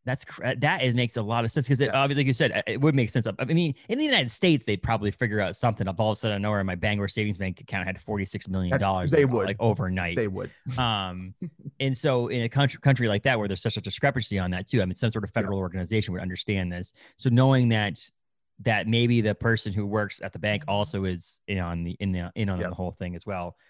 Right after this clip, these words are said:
Speaker 2: And
Speaker 1: That makes
Speaker 2: handles
Speaker 1: a lot
Speaker 2: the
Speaker 1: of
Speaker 2: V I P
Speaker 1: sense, yeah.
Speaker 2: thing. I know it did. It really, that didn't strike me till, like, late last night. I was thinking about it and I was like, you know, they make a big deal of that banker saying, you know, "We would like to tell you about our V I P program." There's no way that that's not meant to be, because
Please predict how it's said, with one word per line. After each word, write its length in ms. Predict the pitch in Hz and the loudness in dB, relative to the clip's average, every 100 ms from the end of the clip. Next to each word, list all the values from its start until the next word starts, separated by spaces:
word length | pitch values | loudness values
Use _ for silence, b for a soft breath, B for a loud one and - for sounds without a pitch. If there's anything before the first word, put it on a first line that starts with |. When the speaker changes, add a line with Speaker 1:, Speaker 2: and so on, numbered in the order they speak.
| b | b
Speaker 2:
And 120 | 120 | -4
Speaker 1:
That 60 | 117 | 0
makes 100 | 117 | 0
Speaker 2:
handles 300 | 120 - 98 | 2 0 0
Speaker 1:
a 40 | 107 | -2
lot 60 | |
Speaker 2:
the 80 | - | -2
Speaker 1:
of 60 | 110 | 0
Speaker 2:
V 80 | 107 | 0
I 20 | |
P 60 | |
Speaker 1:
sense, 180 | 98 95 | 0 0
yeah. 160 | 113 104 | -2 -2
Speaker 2:
thing. 300 | 95 92 87 | -4 -8 -4
I 120 | 123 | -2
know 100 | 135 | 2
it 100 | 131 | 2
did. 200 | 143 147 | 2 2
It 100 | 127 | 0
really, 240 | 139 151 143 | 2 4 4
that 240 | 123 127 | 2 -2
didn't 200 | 117 127 | -2 -4
strike 340 | 117 - 107 123 | -4 -2 -2 -2
me 140 | 117 | -4
till, 200 | 110 107 | -2 -4
like, 160 | 95 87 | -4 -4
late 240 | 98 117 | -2 -2
last 280 | 101 110 - | -2 -4 -2
night. 140 | 107 | -2
I 40 | 98 | -2
was 160 | 101 | -6
thinking 280 | - 107 104 | -6 -4 -2
about 260 | 98 101 101 | -2 -4 -4
it 80 | 87 | -4
and 100 | 101 | -4
I 80 | |
was 180 | 101 101 | -4 -4
like, 160 | 104 - | -8 -4
you 80 | 123 | 0
know, 160 | 160 | 2
they 140 | 135 120 | 2 2
make 220 | 143 147 | 2 0
a 40 | |
big 300 | 104 135 123 | 0 -2 -2
deal 300 | 104 123 110 | -2 0 0
of 100 | 98 | -2
that 240 | 95 95 - | -4 -4 -4
banker 340 | 104 110 98 | -4 -4 -4
saying, 440 | - 107 107 101 B B B - | -4 -4 -2 -6 B B B -4
you 80 | |
know, 260 | 117 98 101 117 | -2 0 -2 -2
"We 100 | 127 | 2
would 220 | 156 196 | 2 2
like 160 | 151 | 0
to 100 | 120 | -2
tell 160 | 110 131 | -2 0
you 160 | 117 110 | 2 2
about 180 | 107 | 2
our 140 | 104 101 | 0 -2
V 180 | 110 107 | -2 -2
I 120 | 95 | -4
P 240 | - 123 | -4 -4
program." 420 | - 92 92 92 | -2 -4 -4 -6
There's 240 | 104 131 123 | -2 0 4
no 220 | 139 120 | 4 6
way 200 | 113 107 | 4 0
that 140 | 98 90 | -2 -4
that's 240 | 92 - | -4 -2
not 200 | 101 85 | -4 -4
meant 180 | 92 85 | -8 -8
to 80 | 92 | -8
be, 220 | 90 87 | -8 -8
because 420 | 107 101 98 85 | -6 -4 -4 -6